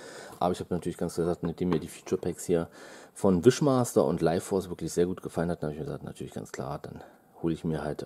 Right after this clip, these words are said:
den Film auch im Future Pack und es war auch auf jeden Fall ein absoluter Blindflug gewesen. Ich hab eigentlich so,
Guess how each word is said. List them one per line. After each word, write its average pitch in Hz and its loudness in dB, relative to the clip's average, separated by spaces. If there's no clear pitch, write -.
den 80 -2
Film - -6
auch - -2
im 90 0
Future - -8
Pack - -4
und 82 -2
es - -10
war 85 6
auch - 0
auf 80 -4
jeden 80 0
Fall - -6
ein - -4
absoluter 78 -2
Blindflug 123 6
gewesen. 101 4
Ich 87 -6
hab - -2
eigentlich 90 -2
so, 95 6